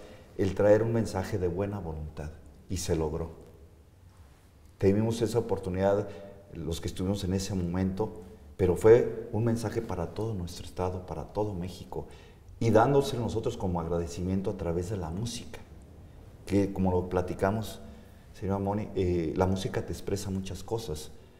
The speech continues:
Seas un, no un músico profesional, un músico, eh, de principio, pero la música expresa muchas cosas para el alma y el corazón. Y eso fue lo que nos transmitió el Santo Padre, y nosotros quisimos agradecerle a través de la música.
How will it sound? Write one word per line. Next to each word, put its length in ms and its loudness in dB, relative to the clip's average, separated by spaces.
Seas 260 2
un, 300 0
no 100 4
un 160 0
músico 380 -2
profesional, 1080 0
un 160 2
músico, 640 -2
eh, 560 -4
de 80 -2
principio, 680 4
pero 160 6
la 100 4
música 400 -2
expresa 340 -4
muchas 520 -4
cosas 400 -6
para 200 0
el 120 -2
alma 300 -4
y 60 -8
el 80 -6
corazón. 460 -10
Y 140 6
eso 180 4
fue 720 6
lo 200 8
que 100 4
nos 180 2
transmitió 460 2
el 100 4
Santo 280 -4
Padre, 420 4
y 120 -2
nosotros 340 -2
quisimos 380 -2
agradecerle 400 -2
a 80 -2
través 260 -4
de 80 -6
la 100 -8
música. 380 -12